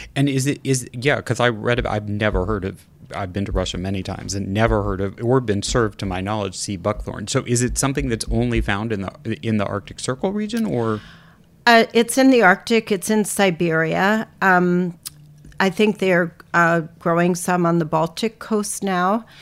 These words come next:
Speaker 2: and they grow it in the Far East as well. But it, it tends to like very harsh environments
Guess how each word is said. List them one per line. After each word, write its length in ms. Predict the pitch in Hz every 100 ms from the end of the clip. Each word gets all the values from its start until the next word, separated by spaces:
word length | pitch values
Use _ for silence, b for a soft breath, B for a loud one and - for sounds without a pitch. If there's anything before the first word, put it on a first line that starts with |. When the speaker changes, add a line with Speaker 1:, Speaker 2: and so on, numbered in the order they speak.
| B B 185
Speaker 2:
and 160 | 180
they 100 | 180
grow 260 | 160 175 170
it 140 | 170
in 160 | 170 165
the 60 |
Far 340 | 160 - 160 156
East 400 | 151 156 - 165
as 200 | 156 -
well. 300 | 160 147 147
But 140 | 170
it, 180 | 175 170
it 200 | - 180
tends 380 | - 208 214 208
to 120 | - 185
like 480 | 175 170 - - - 160
very 420 | 156 165 165 151
harsh 460 | 156 170 156 -
environments 1000 | 156 156 160 147 160 156 156 151 - -